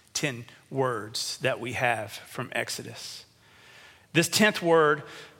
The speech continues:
for us is truly a word that invites us to go from envy to contentment.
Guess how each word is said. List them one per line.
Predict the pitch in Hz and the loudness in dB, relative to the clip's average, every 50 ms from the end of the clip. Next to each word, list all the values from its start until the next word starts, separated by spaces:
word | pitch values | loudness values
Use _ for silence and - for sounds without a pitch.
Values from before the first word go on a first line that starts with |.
| - _ _ _ _ _ _ _ _ | -20 _ _ _ _ _ _ _ _
for | - - - 165 156 - 143 | -4 0 2 2 4 6 6
us | 160 147 139 131 - - - - | 6 6 4 2 -2 -6 -6 -4
is | - 151 143 - | -4 -2 -2 -2
truly | - - - - - 208 202 208 214 208 208 208 208 208 196 - - - - - - - - - - - - - | 0 0 0 2 4 4 4 4 6 6 4 4 4 4 0 -4 -8 -16 -20 -20 -20 -20 -20 -20 -20 -10 -4 -2
a | 147 | 0
word | 147 139 156 165 170 170 160 143 | 2 6 6 8 8 8 8 6
that | 151 160 - | 4 4 2
invites | 143 143 131 143 147 175 175 - | 0 0 4 6 6 6 6 2
us | 190 175 - | -4 -6 -4
to | - | -2
go | 156 160 160 | 0 0 0
from | - - 135 135 - | 0 -2 -8 -6 -2
envy | - 170 180 175 123 117 120 113 120 123 - - - _ _ - _ _ _ _ _ _ _ - | -2 0 0 0 -2 -4 -6 -6 -8 -10 -12 -14 -18 _ _ -20 _ _ _ _ _ _ _ -8
to | - - | -6 -6
contentment. | 143 - 139 123 - 156 151 135 - 113 110 - - - - | -4 -4 -4 -4 -2 -2 -4 -4 -6 -10 -16 -16 -18 -18 -20